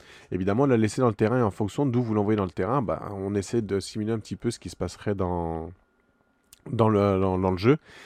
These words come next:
Ce qui fait qu'on va essayer de mettre l'adversaire sous pression. Et donc, quand on arrive à atteindre certaines zones, bah, on a des coups qui sont quand même meilleurs que d'autres. Et donc, dans ces cas-là, on va décaler le, le petit marqueur, un petit marqueur blanc,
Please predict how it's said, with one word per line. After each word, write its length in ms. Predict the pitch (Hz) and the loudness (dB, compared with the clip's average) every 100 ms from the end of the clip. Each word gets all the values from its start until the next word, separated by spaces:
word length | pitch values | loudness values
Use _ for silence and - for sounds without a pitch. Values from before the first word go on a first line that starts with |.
| - - _ | -20 -20 _
Ce 80 | - | -8
qui 120 | 120 | 2
fait 120 | 147 | 2
qu'on 120 | 127 | 4
va 60 | 107 | 2
essayer 140 | - | 4
de 40 | 127 | 4
mettre 140 | 117 | 4
l'adversaire 360 | 101 104 - 123 | 4 4 2 0
sous 140 | 131 | -2
pression. 420 | - 131 - 113 | 2 0 2 -4
Et 20 | |
donc, 140 | 98 92 | -4 -4
quand 140 | 113 113 | -4 -2
on 40 | |
arrive 240 | 107 110 | -2 0
à 80 | 101 | -2
atteindre 320 | 95 104 98 95 | -2 -4 -6 -6
certaines 400 | - 101 104 98 | -6 -2 0 2
zones, 240 | 113 147 | 2 4
bah, 80 | 101 | 2
on 40 | |
a 60 | 95 | 2
des 100 | 92 | 0
coups 220 | - 151 | -4 -6
qui 40 | - | -6
sont 140 | 101 | -4
quand 100 | 113 | 0
même 100 | 131 | 0
meilleurs 380 | 123 143 143 - | 4 6 6 4
que 100 | 135 | 0
d'autres. 280 | 117 - - | 0 -2 -8
Et 60 | 104 | -4
donc, 140 | 104 | -4
dans 80 | 104 | -4
ces 120 | 107 | -4
cas-là, 200 | 117 156 | -2 0
on 40 | |
va 120 | 135 123 | 0 0
décaler 360 | 127 127 131 | 0 2 2
le, 280 | 127 113 110 | 2 2 2
le 100 | 107 | 0
petit 220 | 104 - | -4 -4
marqueur, 340 | 123 110 95 110 | -4 -2 -2 -4
un 60 | |
petit 160 | 95 92 | -6 -10
marqueur 260 | 90 95 | -4 -4
blanc, 220 | 90 117 | -2 -2